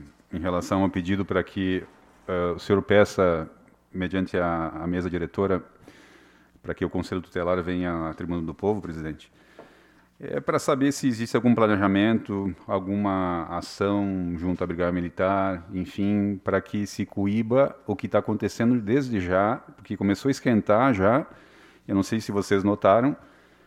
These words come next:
que a praça está lotada, né? Pessoas de maior idade são donas do seu nariz, fazem o que querem, enfim, mas, eh, são sem prudência. Eu venho falando há muito tempo por causa do covid,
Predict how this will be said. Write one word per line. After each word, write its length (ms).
que 100
a 80
praça 360
está 180
lotada, 640
né? 320
Pessoas 300
de 60
maior 240
idade 420
são 180
donas 240
do 60
seu 160
nariz, 380
fazem 320
o 20
que 100
querem, 380
enfim, 280
mas, 420
eh, 200
são 380
sem 320
prudência. 600
Eu 100
venho 200
falando 300
há 20
muito 200
tempo 240
por 40
causa 220
do 80
covid, 480